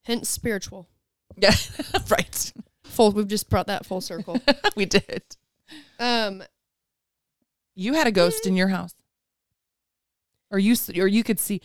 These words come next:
Speaker 2: "I see dead people."
Speaker 1: When I was little.
Speaker 2: Yeah, when you were little.
Speaker 1: Yeah, I mean,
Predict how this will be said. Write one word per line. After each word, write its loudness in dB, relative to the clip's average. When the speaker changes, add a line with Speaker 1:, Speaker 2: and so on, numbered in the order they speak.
Speaker 2:
"I -2
see -6
dead -8
people." -8
Speaker 1:
When -16
I -12
was -14
little. -16
Speaker 2:
Yeah, 4
when 0
you 2
were 2
little. -4
Speaker 1:
Yeah, 2
I 2
mean, 2